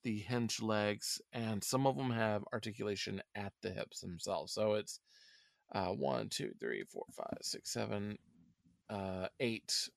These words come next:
points of articulation. So hips, arms, wrist, head, and waist. Is that,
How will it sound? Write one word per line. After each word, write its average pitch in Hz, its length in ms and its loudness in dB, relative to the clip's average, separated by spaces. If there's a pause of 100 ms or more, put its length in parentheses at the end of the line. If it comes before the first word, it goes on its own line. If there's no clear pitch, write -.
(120)
points 110 340 -2
of 107 40 2
articulation. 95 640 -4
So 101 300 -2 (580)
hips, - 640 6 (600)
arms, 104 640 2 (240)
wrist, 98 600 0 (140)
head, 92 540 -2 (280)
and 85 480 -6
waist. - 640 -8
Is - 80 -16
that, 104 340 0